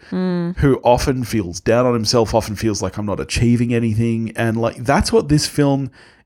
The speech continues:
Speaker 2: is about. It's about
Speaker 1: Yeah.
Speaker 2: stuff. It's, it's about friendship and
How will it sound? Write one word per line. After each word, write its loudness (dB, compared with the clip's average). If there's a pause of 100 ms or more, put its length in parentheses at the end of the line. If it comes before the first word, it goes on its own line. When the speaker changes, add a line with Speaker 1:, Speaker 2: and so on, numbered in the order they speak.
Speaker 2:
is 4
about. 2
It's -4
about 4
Speaker 1:
Yeah. 0
Speaker 2:
stuff. 0
It's, 0
it's -2
about -2
friendship 0
and 0